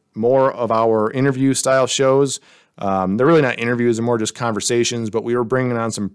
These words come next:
pretty kick-ass guests, everyone from, from contractors to developers to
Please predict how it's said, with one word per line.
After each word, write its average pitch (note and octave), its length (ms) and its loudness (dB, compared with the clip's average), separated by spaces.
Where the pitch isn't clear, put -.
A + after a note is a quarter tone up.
pretty D3+ 260 0
kick-ass B2 480 -2
guests, A#2+ 560 -2
everyone C3+ 680 2
from, G#2+ 560 0
from G2 140 -14
contractors C3 880 0
to G2+ 340 -2
developers A#2 840 2
to G2+ 560 -4